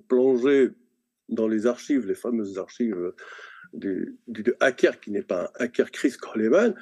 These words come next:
et ben, vous allez voir que, euh, la diplomatie marocaine, la priorité numéro un, c'est, euh, le conflit du Sahara occidental.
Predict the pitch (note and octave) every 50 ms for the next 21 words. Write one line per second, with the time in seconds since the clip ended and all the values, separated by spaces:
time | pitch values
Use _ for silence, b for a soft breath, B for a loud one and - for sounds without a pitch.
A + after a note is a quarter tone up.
0 | B B B B _ - B2+ A2+ A#2 G#2+ G2 G2+ G#2 F2+ F2+ E2 F#2 A2+ B2 A#2+
1 | - - E2+ F#2 G2+ F#2+ D2+ C#2+ - - - - F#2 - G#2 G#2+ G#2 A#2+ A2+ -
2 | A2+ G#2 G2+ F#2+ - - A2 G2+ F#2+ E2+ F2 F#2 F2+ - - E3+ F#3 E3 A#2+ G#2
3 | B B B B B B B B A2+ A2+ - - - F3+ E3 C#3+ C#3+ C3 - C3
4 | B2 B2 D#3+ F3 D#3+ D3+ C3+ A#2+ A#2 A2+ - - F#3 A3 D4 E4 E4+ b b b
5 | b b b b _ - - - C3 D#3+ E3+ C#3+ G#2+ F#2 F2+ F2+ F2+ - - -
6 | - - - A2+ A#2+ A#2 A#2+ - C#3 C3 B2 - D#3+ E3 C#3+ A#2 A2+ - - A#2
7 | A2 G#2 A#2 A#2 - - G2+ F2 E2 D2+ - - -